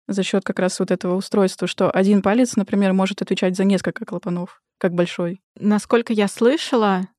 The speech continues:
Speaker 2: большой палец на фаготе, в отличие, мне кажется, вообще от всех духовых инструментов, он, э, играет не то что немаловажную, он играет какую-то великую роль, потому что большой палец левой руки периодически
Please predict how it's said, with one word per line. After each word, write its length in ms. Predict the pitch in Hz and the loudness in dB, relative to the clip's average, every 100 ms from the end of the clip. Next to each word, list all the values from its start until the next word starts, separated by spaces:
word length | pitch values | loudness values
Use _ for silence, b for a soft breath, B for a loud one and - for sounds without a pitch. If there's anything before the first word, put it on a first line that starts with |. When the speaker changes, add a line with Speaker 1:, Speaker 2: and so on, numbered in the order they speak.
| _ - | _ -8
Speaker 2:
большой 480 | 202 196 190 240 226 | 0 0 0 0 0
палец 440 | 220 208 202 - | 2 2 0 -2
на 100 | 202 | -4
фаготе, 840 | 190 190 185 208 254 - 190 175 - _ _ - | -2 -2 0 0 -2 -2 -2 -2 -8 _ _ -8
в 100 | 202 | -4
отличие, 440 | 196 208 196 - 202 | -4 -4 -6 0 2
мне 140 | 202 | 2
кажется, 340 | 196 190 - | 0 -2 -4
вообще 300 | 190 190 - | -6 -4 -4
от 80 | 185 | -4
всех 280 | - 208 196 | -4 -4 -2
духовых 500 | 185 - 190 190 185 | -4 0 0 0 -4
инструментов, 680 | 175 - 185 220 262 214 - B B B B - | -8 -4 0 0 -2 -6 -8 B B B B 0
он, 420 | 202 214 220 214 | 4 4 4 4
э, 420 | 202 202 196 190 - | 2 2 0 -2 -4
играет 600 | 220 196 208 208 202 - - _ _ - | -4 0 2 4 0 -4 -20 _ _ 2
не 160 | 214 | 4
то 80 | 247 | 4
что 160 | - 214 | 2 4
немаловажную, 800 | 202 196 196 196 190 175 180 180 | 4 6 4 6 2 2 -2 0
он 80 | 196 | 2
играет 300 | 208 202 208 | 4 2 2
какую-то 280 | 196 196 | -2 0
великую 480 | 190 220 226 - 185 | 4 4 4 4 4
роль, 240 | 190 240 285 | 6 4 2
потому 440 | 202 190 190 226 | -2 2 4 2
что 400 | - - 208 190 _ _ - | 0 2 2 2 _ _ -4
большой 360 | 196 190 214 | -2 0 -2
палец 360 | 196 190 190 - | 2 0 0 2
левой 320 | 208 202 185 | 2 4 2
руки 480 | 180 - 190 180 165 _ | -2 -4 0 0 -2 _
периодически 960 | 220 208 202 202 202 - - 190 180 175 | 0 2 2 0 -4 -10 -4 0 0 -2